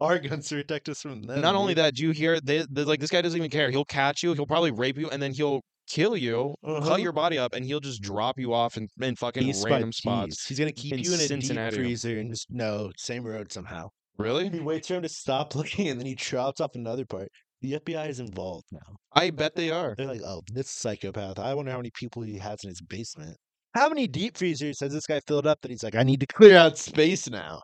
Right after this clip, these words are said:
Speaker 2: It's like, it's just like emptying your
Speaker 1: Jeez.
Speaker 2: fucking, like, your recycling bin on your, on your desktop.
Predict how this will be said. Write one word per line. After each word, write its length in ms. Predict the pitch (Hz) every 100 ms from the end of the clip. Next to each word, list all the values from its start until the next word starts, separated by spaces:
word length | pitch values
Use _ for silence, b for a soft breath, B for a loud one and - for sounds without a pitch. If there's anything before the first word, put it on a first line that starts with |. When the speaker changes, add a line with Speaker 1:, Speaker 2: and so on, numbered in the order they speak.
| -
Speaker 2:
It's 180 | 131 160
like, 200 | 156 101
it's 120 | 131
just 180 | 151 170
like 160 | 160 143
emptying 420 | 135 208 185 127
your 100 | 135
Speaker 1:
Jeez. 40 | 139
Speaker 2:
fucking, 360 | 139 151 143
like, 240 | 123 117 107
your 120 | 117
recycling 400 | 113 120 120 120
bin 160 | 107 101
on 80 | 101
your, 100 | 98 _ -
on 260 | 107 107 -
your 100 | 110
desktop. 600 | 92 98 - 98 73 -